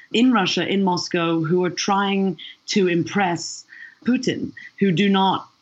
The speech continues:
actually know him and do not have access to him. And it's, it's sort of like that line that James Comey used in his, you know, congressional hearing, uh, "Well, no," and he was describing Trump, "Well, no one rid me of this troublesome priest."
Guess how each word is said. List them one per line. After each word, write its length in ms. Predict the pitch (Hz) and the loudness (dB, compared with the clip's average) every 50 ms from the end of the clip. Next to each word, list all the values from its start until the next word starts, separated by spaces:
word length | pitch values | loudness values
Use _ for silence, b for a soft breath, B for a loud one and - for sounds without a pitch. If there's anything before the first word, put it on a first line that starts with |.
| _ - | _ -2
actually 320 | 185 185 - - - 190 175 | -2 -2 -2 -2 -2 0 2
know 260 | 180 185 202 208 202 | 2 2 2 0 0
him 280 | 185 156 123 - - - - | 0 -2 -2 -2 -4 -4 -2
and 140 | 170 165 | 0 0
do 80 | 160 180 | 2 2
not 200 | 185 185 180 180 | 2 2 2 2
have 80 | 170 160 | 2 2
access 400 | 180 190 185 - - 160 156 - | 0 0 0 -2 -2 -4 -4 -2
to 160 | - 170 165 | -2 -2 0
him. 220 | 170 151 147 156 | 0 0 0 0
And 80 | 151 156 | 0 0
it's, 220 | 147 - - - | -2 -4 -6 -4
it's 180 | - 185 180 - | -4 -4 0 0
sort 180 | 208 208 180 | 0 2 2
of 100 | 190 165 | 2 0
like 180 | 190 185 165 - | 0 0 0 0
that 160 | 180 165 - | 0 0 0
line 320 | 180 175 175 175 175 175 170 | 2 2 2 2 2 0 0
that 160 | 160 - - | -2 -2 -2
James 260 | - 175 175 170 156 | -2 -2 0 -2 -2
Comey 340 | - - 180 180 175 170 160 | -2 -2 0 0 0 0 2
used 300 | 160 170 165 143 - - | 2 0 0 -2 -2 0
in 100 | 156 160 | 0 0
his, 240 | 170 165 156 147 - - - - - | 2 0 0 0 -2 -4 -6 -6 -4
you 160 | - 170 196 | -2 0 0
know, 140 | 185 170 - | 2 0 0
congressional 500 | - 156 165 196 185 175 147 - 185 170 | 0 0 0 0 0 0 0 0 0 0
hearing, 420 | 180 180 185 180 175 165 160 147 B B B B B B B - | 2 2 2 0 0 0 -2 -2 B B B B B B B -4
uh, 140 | - 180 175 170 | -2 0 0 2
"Well, 100 | 180 190 | 2 2
no," 200 | 185 190 190 190 | 2 2 2 2
and 180 | 190 185 190 | 0 0 2
he 120 | 202 208 208 | 2 2 2
was 100 | 208 170 | 0 0
describing 560 | - - - - 202 190 180 160 180 170 156 | -2 -4 -4 -2 -2 -2 0 0 -2 -2 -2
Trump, 320 | - - 226 208 190 - | -2 -2 -2 -2 -2 -2
"Well, 100 | 175 180 | -4 -4
no 140 | 190 185 185 | -2 -2 -2
one 120 | 185 185 | 0 -2
rid 240 | 180 170 185 175 156 | -2 -2 -2 -4 -2
me 100 | 185 180 | -2 -4
of 100 | 175 151 | -4 -2
this 140 | - 165 160 | -4 -4 -4
troublesome 500 | - - 185 180 190 175 - - 165 151 | -4 -4 -4 -4 -4 -4 -2 -2 -2 -2
priest." 440 | 151 - 190 190 175 160 - - - | -2 -2 0 0 0 -2 -4 -8 -14